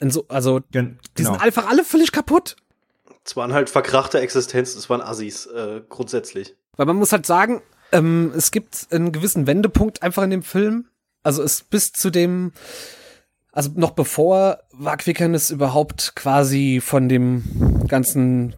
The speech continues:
Speaker 1: Black Metal Gebums in Oslo da mitbekommen hat, war das halt einfach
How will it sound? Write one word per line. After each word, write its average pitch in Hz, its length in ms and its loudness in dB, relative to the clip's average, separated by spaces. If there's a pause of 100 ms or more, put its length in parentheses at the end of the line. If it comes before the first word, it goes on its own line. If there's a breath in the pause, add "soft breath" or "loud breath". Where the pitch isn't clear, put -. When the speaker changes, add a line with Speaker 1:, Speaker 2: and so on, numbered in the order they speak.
Speaker 1:
Black 139 180 -2
Metal 139 240 2
Gebums 139 420 0
in 135 120 0
Oslo 143 280 0
da 127 80 4
mitbekommen 151 480 0
hat, 147 140 -2
war 131 160 2
das 170 240 -2
halt 165 160 -2
einfach 151 380 -4